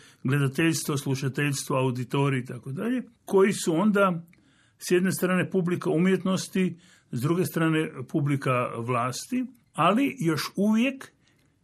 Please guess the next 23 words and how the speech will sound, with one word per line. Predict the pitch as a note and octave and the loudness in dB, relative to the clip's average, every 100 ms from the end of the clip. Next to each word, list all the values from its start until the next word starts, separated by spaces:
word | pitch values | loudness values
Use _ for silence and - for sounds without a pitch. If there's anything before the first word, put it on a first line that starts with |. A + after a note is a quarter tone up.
| - | -4
nemaju | B2+ D3 G3+ A#3 A3+ A3+ D3 | 0 4 4 4 4 0 0
neposredni | C3+ - E3 F#3 F#3 G3+ F#3+ E3+ E3 - | -2 -2 -2 -2 0 -4 -2 0 0 -2
niti | C#3 D3+ C#3+ C#3 A#2+ - | -4 -4 -2 -2 -2 -6
naputak, | - C3+ F#3 C4 - C#3 B2+ - | -6 2 2 2 -2 -2 -4 -2
odnosno | C3 C3 C#3+ | -2 0 -2
nemaju | D3+ E3 D3 | 0 0 0
niti | D3 | -2
nep-, | D3 D3 | -2 -2
neposrednu | C#3+ C3+ G#3 F3 C#3+ C#3 B2 - - | -4 -2 -4 -4 -2 0 -2 -6 -6
koncepciju | C#3 B2+ B3 C4+ - - C3 - - _ | -2 0 0 -2 -4 -2 -2 -2 -12 _
djelovanja | - B2+ A2+ C3+ D3 E3 F3 C#3 A#2 A2 | -14 -12 -4 2 4 6 6 4 4 0
na | G#2 | -2
vlast, | F#2+ F2 G#3 - - _ _ _ _ _ _ | -6 -8 -8 -10 -16 _ _ _ _ _ _
nego | D#3+ F#3 E3 | -4 0 2
naprosto | F#3 G#3+ G3+ - A3+ A#3 - | 2 2 -2 2 2 2 -4
se | - D#3+ | -6 -4
ponašaju | D3+ D3+ F#3 G#3 F3+ | 0 0 0 -2 0
kao | F#3 F#3 F3 - _ _ _ _ | 2 2 2 -6 _ _ _ _
publika | A3 F3+ F3+ F#3 F3 | -2 2 2 2 0
koja | F3+ F3 E3+ E3 - _ _ _ | 4 6 6 2 -2 _ _ _
indirektno | A3+ A#3+ F3+ D#3+ D3+ D3 D3 | 4 6 6 4 2 0 0
djeluje, | C3 D#3 C#3+ | 2 2 2
recimo, | C#3+ D3+ C#3 | 0 0 -2